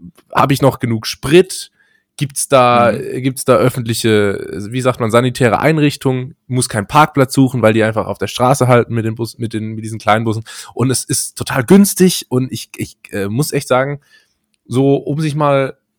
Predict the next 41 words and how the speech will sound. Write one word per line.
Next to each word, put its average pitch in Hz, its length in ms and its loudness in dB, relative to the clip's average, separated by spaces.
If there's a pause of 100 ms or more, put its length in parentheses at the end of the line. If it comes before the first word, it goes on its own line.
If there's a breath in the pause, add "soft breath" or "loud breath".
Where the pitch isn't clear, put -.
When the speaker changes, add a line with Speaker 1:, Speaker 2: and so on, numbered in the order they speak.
Speaker 1:
bei 131 80 4
einem 127 160 2
ersten 139 380 0
Besuch 131 480 -2
von 143 280 0
einem 120 360 -4
Land 117 360 0
oder 107 140 -4
einer 101 140 -6
Insel 127 240 -6
oder 107 100 -2
was 110 160 -4
auch 104 80 -6
immer 123 160 -4
einen 110 240 -4
Überblick 131 420 2
zu - 120 -10
verschaffen, 95 560 -2 (680)
ist 127 200 -2
das 127 160 -2
meiner 123 240 -4
Meinung 120 240 -4
nach 117 100 -4
völlig 143 320 -2
unterbewertet. 85 680 -4 (1700 soft breath)
Speaker 2:
Hat 139 300 -4
allerdings 147 420 -4
manchmal 131 340 -8
zur 131 140 -12
Folge, 139 400 -4
dass, 117 460 -6
äh, 120 260 -4
solche 120 300 -8
geführten 131 440 -10
Touren 135 400 -8
häufig 131 540 -8
mit, 123 500 -10
äh, 113 260 -4
Abstechern 117 680 -6
in 107 680 -8
gewisse, 120 460 -6